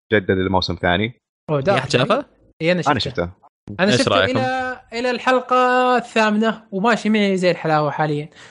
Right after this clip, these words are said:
Speaker 2: مع إني ترى ما أحب مسلسلات ال-، الزمن أو أفلام اللي فيها زمن وراجعة بالزمن وذا، ما أحبها، لكن مسلسل جيد، جيد.
Speaker 1: أنا صراحة مشاعري منه، مدري، مدري، مو بعارف أوصفها يعني. يعني ما هو بعاجبني مرة وما هو سيء.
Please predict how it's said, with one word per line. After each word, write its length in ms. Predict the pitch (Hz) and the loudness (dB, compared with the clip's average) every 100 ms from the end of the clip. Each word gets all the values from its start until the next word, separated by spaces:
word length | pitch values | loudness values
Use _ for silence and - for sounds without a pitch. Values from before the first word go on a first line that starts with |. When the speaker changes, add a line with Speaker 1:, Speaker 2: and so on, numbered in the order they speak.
| - | -4
Speaker 2:
مع 120 | 185 | 2
إني 160 | 208 214 | 4 2
ترى 200 | 214 220 | 2 2
ما 100 | 233 | 2
أحب 360 | 220 202 151 170 180 180 | 0 -4 -2 2 4 2
مسلسلات 640 | 180 170 190 202 214 208 185 | 0 -4 -4 0 -2 0 -2
ال-، 300 | 175 165 175 | -2 0 -2
الزمن 480 | 170 160 196 185 185 | -4 -2 0 0 0
أو 200 | 190 196 | 0 0
أفلام 420 | 202 202 190 175 | 2 2 2 0
اللي 180 | 175 165 | -2 0
فيها 240 | 208 180 | 2 2
زمن 340 | 170 190 180 175 - - _ | 2 0 -2 -4 -14 -20 _
وراجعة 340 | 180 208 175 180 | -2 0 2 0
بالزمن 540 | 175 165 196 196 190 | 0 0 0 2 0
وذا، 320 | 180 202 208 | 2 2 0
ما 280 | 202 190 185 | 0 0 0
أحبها، 560 | 156 175 156 190 233 - _ _ | 0 -2 0 -2 -2 -12 _ _
لكن 280 | 285 277 233 | 0 2 2
مسلسل 440 | 214 262 196 165 156 | 2 0 0 -2 -2
جيد، 380 | 175 202 143 | 0 0 0
جيد. 340 | - 160 139 - _ _ 131 | -4 -4 -6 -14 _ _ -2
Speaker 1:
أنا 60 | |
صراحة 280 | 127 175 139 | 2 0 -2
مشاعري 380 | 120 143 117 110 | -2 0 2 0
منه، 260 | 117 110 | -2 -4
مدري، 280 | 98 95 87 | -4 -6 -6
مدري، 580 | 113 113 98 87 - - _ 117 | -4 -2 0 -2 -8 -16 _ -2
مو 60 | |
بعارف 400 | 110 123 120 - | 2 2 2 0
أوصفها 480 | 98 101 98 - - | 0 0 -4 -6 -10
يعني. 280 | - - - _ _ - | -12 -16 -20 _ _ -4
يعني 140 | 101 113 | 0 2
ما 100 | 127 | 2
هو 40 | |
بعاجبني 440 | 113 113 113 113 | 2 0 2 0
مرة 460 | 110 110 104 123 117 _ - | 2 2 2 0 -2 _ -10
وما 200 | 107 117 | -2 0
هو 100 | 101 | 0
سيء. 340 | 95 90 78 | 0 -2 -4